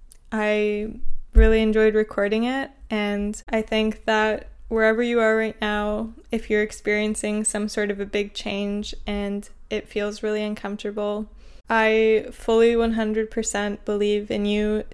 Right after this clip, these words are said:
to take the goodness from this experiment and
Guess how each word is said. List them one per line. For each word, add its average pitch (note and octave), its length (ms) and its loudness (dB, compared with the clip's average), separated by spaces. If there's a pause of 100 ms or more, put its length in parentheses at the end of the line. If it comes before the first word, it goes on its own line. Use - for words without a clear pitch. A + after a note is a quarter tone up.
to G#3 320 0
take G#3+ 360 -2
the A3 100 4
goodness G#3 640 -2
from G3+ 220 -2
this G3+ 200 -4
experiment G3+ 800 -4 (160)
and G3+ 500 -2